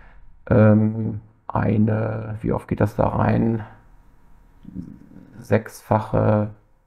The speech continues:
fünf Komma irgendwasfache Menge. Und, ähm,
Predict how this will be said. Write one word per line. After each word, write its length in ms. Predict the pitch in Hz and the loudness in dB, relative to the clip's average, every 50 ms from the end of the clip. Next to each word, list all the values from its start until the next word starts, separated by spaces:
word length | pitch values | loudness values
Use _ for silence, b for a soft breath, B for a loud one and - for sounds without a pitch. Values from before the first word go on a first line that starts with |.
| _ _ _ _ - _ _ _ _ _ _ _ | _ _ _ _ -20 _ _ _ _ _ _ _
fünf 240 | - 113 107 110 - | 0 2 2 2 0
Komma 220 | - - 104 101 | 0 2 4 4
irgendwasfache 800 | - - 104 107 - - 101 98 - - - - - - - - | 4 4 2 0 2 0 0 0 -2 -6 -4 -4 -4 -2 -2 -6
Menge. 580 | - - - - - 104 127 156 196 254 262 - - B B B B B B B B B B B B B B B - | -4 -2 0 2 4 6 6 6 4 4 2 -2 -6 B B B B B B B B B B B B B B B 4
Und, 500 | - 143 147 151 156 151 156 151 - - - - | 4 6 6 6 2 0 -2 -6 -10 -14 -10 -2
ähm, 380 | - 139 131 135 135 135 135 | -2 -2 -2 -2 -12 -12 -12